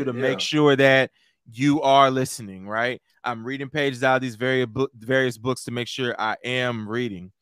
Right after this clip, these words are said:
Speaker 2: And, um, it's interesting 'cause out of all of those I just named,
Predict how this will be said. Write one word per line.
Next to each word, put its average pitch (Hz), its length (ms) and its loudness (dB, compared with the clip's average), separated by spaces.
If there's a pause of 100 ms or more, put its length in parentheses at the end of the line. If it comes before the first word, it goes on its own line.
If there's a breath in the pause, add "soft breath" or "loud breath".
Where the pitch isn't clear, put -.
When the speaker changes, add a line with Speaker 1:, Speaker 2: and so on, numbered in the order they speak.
(360)
Speaker 2:
And, 123 280 -2
um, 113 640 0 (640)
it's - 180 -6
interesting 160 800 -8
'cause 139 220 -10 (140)
out 202 260 -4
of 196 240 -8
all 160 300 -4
of 135 80 -6
those 143 320 -4
I 127 160 2
just 117 320 -10
named, 104 720 -12